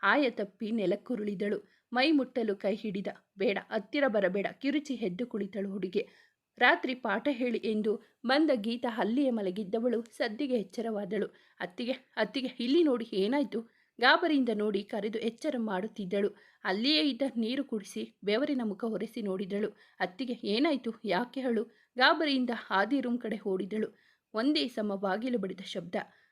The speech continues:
ಸ್ವಲ್ಪ ಸಮಯದಲ್ಲಿ ಬಾಗಿಲು ತೆಗೆದ ಹಾದಿ. ಗೀತಾ ಮುಖದಲ್ಲಿದ್ದ ಗಾಬರಿ ಕಂಡು, "ಏನಾಯ್ತು ಪುಟ್ಟಿ?" ಎಂದ. "ಅಲ್ಲಿ ಅತ್ತಿಗೆ." "ಅತ್ತಿಗೇನಾ? ಏನಾಯ್ತು ಅವರಿಗೆ?" "ಅಯ್ಯೋ, ಬಾ ಅಣ್ಣ." ಎಳೆದುಕೊಂಡು ಹೋದಳು. ಮಂಡಿ ಮಧ್ಯೆ ತಲೆಯಿಟ್ಟು ಅಳುತ್ತಿದ್ದಳು. ಮೊದಲ ಬಾರಿ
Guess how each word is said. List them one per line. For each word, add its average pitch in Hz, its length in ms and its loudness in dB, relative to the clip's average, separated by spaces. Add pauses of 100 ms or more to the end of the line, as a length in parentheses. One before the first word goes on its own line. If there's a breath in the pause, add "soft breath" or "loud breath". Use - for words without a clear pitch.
(260 soft breath)
ಸ್ವಲ್ಪ 320 380 2
ಸಮಯದಲ್ಲಿ 226 560 -2
ಬಾಗಿಲು 208 460 -4
ತೆಗೆದ 196 320 -4
ಹಾದಿ. 185 440 -8 (320 soft breath)
ಗೀತಾ 220 600 -8
ಮುಖದಲ್ಲಿದ್ದ 240 580 0
ಗಾಬರಿ 202 440 0
ಕಂಡು, 226 280 -4
"ಏನಾಯ್ತು 233 480 2
ಪುಟ್ಟಿ?" 220 260 -6
ಎಂದ. 196 220 -2 (400 soft breath)
"ಅಲ್ಲಿ 220 220 -4
ಅತ್ತಿಗೆ." 240 480 -6 (640)
"ಅತ್ತಿಗೇನಾ? 233 760 0
ಏನಾಯ್ತು 262 420 2
ಅವರಿಗೆ?" 202 300 0 (400 soft breath)
"ಅಯ್ಯೋ, 233 200 0 (180)
ಬಾ 196 180 0
ಅಣ್ಣ." 254 240 4 (380 soft breath)
ಎಳೆದುಕೊಂಡು 277 500 4
ಹೋದಳು. 196 540 -2 (240 soft breath)
ಮಂಡಿ 226 300 0
ಮಧ್ಯೆ 196 380 -4
ತಲೆಯಿಟ್ಟು 226 600 -2
ಅಳುತ್ತಿದ್ದಳು. 214 960 -6
ಮೊದಲ 330 300 2
ಬಾರಿ 214 320 0